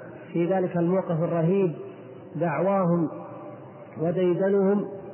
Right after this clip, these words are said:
"اللهم سلم سلم"، والناس يمرون من فوق الصراط، فمن نجا منه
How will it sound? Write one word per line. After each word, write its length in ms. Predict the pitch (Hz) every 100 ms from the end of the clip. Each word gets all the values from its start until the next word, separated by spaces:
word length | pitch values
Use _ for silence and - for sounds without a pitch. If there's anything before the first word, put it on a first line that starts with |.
| -
"اللهم 500 | 143 160 180 170 165 165
سلم 460 | 185 175 165 156 143 180
سلم"، 420 | 180 165 156 127 - - - 147
والناس 400 | 160 170 185 175
يمرون 600 | 170 160 156 160 175 165
من 120 | 160
فوق 180 | 143 170 165
الصراط، 480 | 151 165 160 185 185 - - - - - -
فمن 360 | 180 185 185
نجا 500 | 202 214 208 202 190 - - - - - 165
منه 300 | 202 202